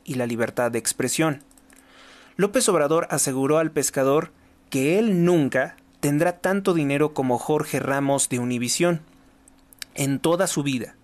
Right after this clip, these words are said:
Esto es un nuevo intento de fomentar el odio contra los periodistas. En opinión, en mi opinión, el pescador de Mazatlán, de las costas de Mazatlán,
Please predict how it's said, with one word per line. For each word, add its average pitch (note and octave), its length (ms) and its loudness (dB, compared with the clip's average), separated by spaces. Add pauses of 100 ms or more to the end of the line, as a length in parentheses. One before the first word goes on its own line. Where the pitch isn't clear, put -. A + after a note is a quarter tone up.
(680)
Esto E3+ 180 0
es G#3+ 120 -2
un G#3 80 2
nuevo F#3 180 2
intento D#3 480 0
de D#3 80 2
fomentar B2 460 0
el C#3 120 0
odio C#3+ 260 2
contra A#2+ 280 -4
los A2+ 160 -2
periodistas. C3 800 -2 (1900)
En D#3 140 0
opinión, D#3+ 540 2 (200)
en D3+ 160 2
mi D#3+ 120 4
opinión, C3+ 460 0 (760)
el D#3+ 120 0
pescador G3+ 480 2
de A3+ 80 2
Mazatlán, C#3 680 0 (140)
de C3 100 -4
las C3+ 140 0
costas D3+ 320 0
de C#3 60 2
Mazatlán, C3 520 -2